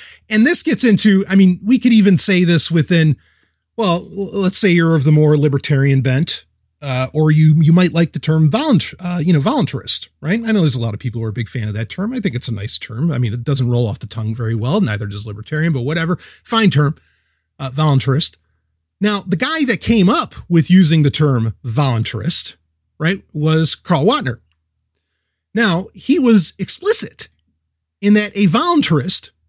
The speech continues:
does not engage in electoral politics at all. Like, they just don't. They, they are, they are gonna play above the system.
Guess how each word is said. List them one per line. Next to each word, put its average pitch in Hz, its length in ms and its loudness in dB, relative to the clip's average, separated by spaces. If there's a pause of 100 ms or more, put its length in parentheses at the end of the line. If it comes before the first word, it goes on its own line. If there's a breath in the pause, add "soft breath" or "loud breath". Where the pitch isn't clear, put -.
(580)
does 185 260 2
not 208 600 -2 (440)
engage 185 680 0 (340)
in 208 80 2
electoral 165 460 2
politics - 680 -8 (480)
at 254 320 -4
all. 302 480 -2 (720)
Like, 220 80 -4
they 285 100 0
just 226 200 -2
don't. 320 340 -4 (220)
They, 226 160 0
they 233 160 2
are, 254 100 0
they 196 240 0
are 220 80 2
gonna 214 160 2
play 240 340 0
above 208 340 0
the 294 60 -2
system. 156 360 -4